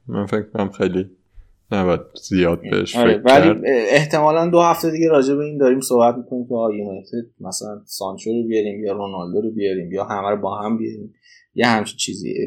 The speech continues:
Speaker 2: اصلاً بعید نیست.
Speaker 1: در مورد رونالدو فقط من یه نکته‌ای که اضافه کنم اینه که این، اه، به هر حال سنش سی و شش ساله و سه روز یه بار بازی کردن برای سنگینه دیگه، چرخش می‌خوره.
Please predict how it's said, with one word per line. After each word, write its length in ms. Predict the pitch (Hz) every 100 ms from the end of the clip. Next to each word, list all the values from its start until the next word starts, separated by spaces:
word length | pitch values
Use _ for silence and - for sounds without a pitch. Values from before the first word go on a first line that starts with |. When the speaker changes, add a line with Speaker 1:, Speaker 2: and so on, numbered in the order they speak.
| - -
Speaker 2:
اصلاً 320 | 120 143 143
بعید 300 | 123 110 113
نیست. 420 | 78 76 - - _ _ _ _ _ _ -
Speaker 1:
در 160 | 113
مورد 260 | 120 131 151
رونالدو 480 | 165 143 123 120 110
فقط 300 | - 123 131 147
من 100 | 139
یه 100 | 135
نکته‌ای 360 | 117 - 120
که 120 | 117
اضافه 400 | 110 104 104 117
کنم 320 | 110 110 123 147
اینه 240 | 151 151
که 460 | 147 151 147 143 143
این، 320 | 131 127 127 92 92
اه، 560 | 101 95 95 110 - 113 _
به 120 | 101
هر 260 | 98 95 95
حال 240 | 101 123
سنش 500 | 123 - 123 123 127
سی 240 | - - 101
و 80 |
شش 300 | 98 127 -
ساله 460 | - 123 120 127 120
و 380 | 110 95 92 92
سه 220 | - 95
روز 260 | 92 90 -
یه 100 | 95
بار 140 | 98
بازی 260 | 98 98 -
کردن 380 | 101 98 98
برای 160 | 110 101
سنگینه 640 | - 104 92 90 98 90
دیگه، 280 | 95 - -
چرخش 560 | - 98 95 - - -
می‌خوره. 380 | 95 - 98